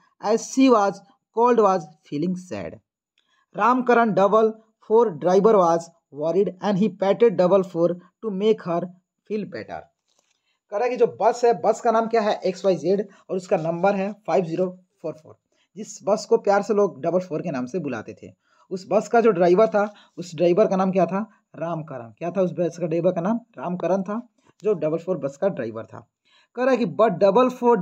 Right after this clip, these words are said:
did not feel better।" लेकिन एक दिन की बात ऐसी है कि डबल फ़ोर जो बस थी, वह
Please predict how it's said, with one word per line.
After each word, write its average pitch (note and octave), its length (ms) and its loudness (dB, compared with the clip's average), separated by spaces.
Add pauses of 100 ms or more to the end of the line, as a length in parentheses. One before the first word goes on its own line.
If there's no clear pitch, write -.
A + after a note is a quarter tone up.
did F3+ 180 0
not F#3+ 240 0
feel D#3 240 -4
better।" B2 260 -8 (760)
लेकिन G#3+ 320 -2 (240)
एक G3+ 120 0
दिन A3 140 -2
की G3+ 80 0
बात F#3+ 200 4
ऐसी F#3 280 2
है A3 100 4
कि G3 100 2
डबल E3+ 640 0
फ़ोर A3 180 0
जो F#3 100 2
बस F3+ 220 0
थी, F#3+ 160 -4 (320)
वह G3 100 -6